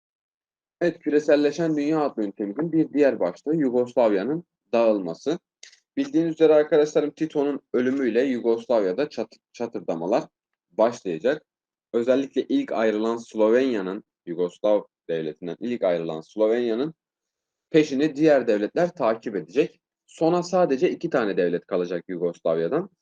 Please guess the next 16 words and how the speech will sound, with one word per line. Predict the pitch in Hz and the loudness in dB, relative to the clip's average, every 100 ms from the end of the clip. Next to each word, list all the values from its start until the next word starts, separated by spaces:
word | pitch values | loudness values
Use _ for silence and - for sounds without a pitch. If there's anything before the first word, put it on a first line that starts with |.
| - | -4
Sırbistan | 139 135 135 92 110 | -4 -4 -6 -6 -2
ve | 165 | -2
Karadağ. | - 104 90 78 - | 0 2 2 -2 -2
Bunlar | 123 147 190 180 | -2 0 0 2
da | 123 147 _ _ _ - | 0 0 _ _ _ -6
ayrı | 113 127 156 | 2 4 4
ayrı | 147 107 95 | 4 2 0
dağılmak | 98 98 104 151 156 | 0 2 0 -2 0
yerine | 135 131 165 196 _ _ - | -2 0 -4 -6 _ _ -4
birleşme | 120 117 117 117 147 196 247 - | 0 2 2 0 -2 -2 -6 -2
kararı | 123 117 117 | 2 4 4
alacaklar. | 113 92 92 85 87 80 - | 2 0 -2 -2 0 -2 -2
Tabii | 151 156 | 0 0
ki | 156 | 0
de | 143 | 0
Yugoslavya'da | 135 139 135 - 135 135 135 139 | 2 2 2 2 4 4 4 0